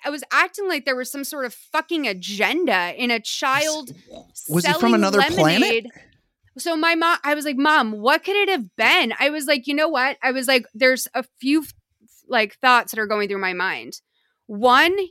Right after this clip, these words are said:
Speaker 1: he could have had, like, an issue with, like, why is a child standing outside all day, like, selling lemonade? Like, what is this, like, is she, <laughs> is she being trafficked to sell lemonade? Like,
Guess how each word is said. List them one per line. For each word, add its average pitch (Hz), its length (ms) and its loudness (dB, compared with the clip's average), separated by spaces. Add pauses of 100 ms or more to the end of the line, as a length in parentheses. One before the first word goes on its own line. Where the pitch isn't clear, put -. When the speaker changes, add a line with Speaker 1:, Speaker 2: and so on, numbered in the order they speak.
Speaker 1:
he 330 200 2
could 415 120 0
have 349 120 -2
had, 311 180 2
like, 302 140 -6
an 277 100 -4
issue 277 400 -4
with, 269 160 -6
like, 254 160 -2
why 220 360 0
is 302 180 -4
a 247 80 -10
child 226 640 0
standing 208 360 -4
outside 202 540 0
all 190 160 -2
day, 180 520 -4 (680)
like, 208 420 -2 (380)
selling 214 720 -4
lemonade? 190 500 -6
Like, 202 180 -6
what 247 100 -2
is 226 260 -6
this, 226 220 -8
like, 208 460 -4
is 226 160 -6
she, 220 520 -4 (200)
<laughs> - 200 -20
is 294 440 0
she 233 120 -2
being 208 180 -2
trafficked 240 500 -2
to 240 80 -8
sell 196 240 0
lemonade? 254 480 -4
Like, 226 280 -4